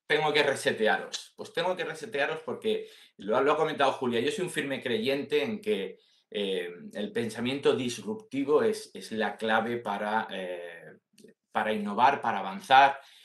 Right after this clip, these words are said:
y, y para tener éxito en, en tu carrera profesional. Y lamentablemente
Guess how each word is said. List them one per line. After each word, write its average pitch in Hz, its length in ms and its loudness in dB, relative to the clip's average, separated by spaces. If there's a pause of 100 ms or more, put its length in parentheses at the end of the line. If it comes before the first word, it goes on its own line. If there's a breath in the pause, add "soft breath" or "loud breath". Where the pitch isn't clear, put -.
(180 loud breath)
y, 110 280 -6
y 107 40 -4
para 117 280 4
tener 127 260 2
éxito 139 480 4
en, 110 300 0
en 95 400 -8
tu 101 100 -12
carrera 104 380 0
profesional. - 640 -10 (500 loud breath)
Y 131 80 2
lamentablemente 160 1120 2